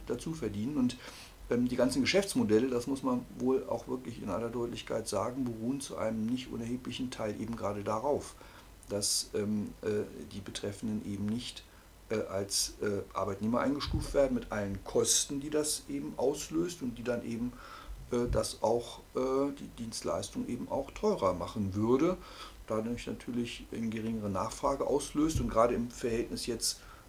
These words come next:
äh, Taxi und Uber, da wird's ganz besonders deutlich, weil wir zwei verschiedene Geschäftsmodelle haben. Das eine funktioniert eben mit, äh, angestellten Fahrern und dann sind eben die, äh, Kosten für Fahrten entsprechend teurer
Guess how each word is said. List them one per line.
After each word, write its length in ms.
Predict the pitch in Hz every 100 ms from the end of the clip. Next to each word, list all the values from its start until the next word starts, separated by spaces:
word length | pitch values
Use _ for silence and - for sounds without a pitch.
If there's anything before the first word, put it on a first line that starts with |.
| -
äh, 80 | 113
Taxi 540 | 113 117 - - 120
und 260 | - 113 113
Uber, 240 | 135 139 117
da 160 | 98
wird's 160 | 107 -
ganz 180 | 104 107
besonders 320 | 110 107 104
deutlich, 360 | 117 135 110 104
weil 180 | 95
wir 140 | 104 98
zwei 260 | - 107
verschiedene 640 | 107 104 - 110 113 113 110 - - - - -
Geschäftsmodelle 840 | - 120 117 - 127 127 120 123
haben. 260 | 123 131 117
Das 180 | 101 -
eine 260 | 92 107
funktioniert 560 | 107 113 - 113 110 120
eben 220 | 110 110
mit, 200 | 104 - - - - - -
äh, 180 | 113 104 -
angestellten 760 | 98 113 117 - 120 120 131 127
Fahrern 520 | - 120 123 131 127
und 100 | 110
dann 120 | 101
sind 240 | 95 104
eben 200 | - 107
die, 180 | 104 107 104 - - - - - -
äh, 260 | 110 110 104 -
Kosten 640 | - 110 - - 120 123 123 -
für 180 | 127 117
Fahrten 600 | 104 92 87 - 113 113 -
entsprechend 640 | - - 80 - 131 127 -
teurer 460 | 110 92 78 71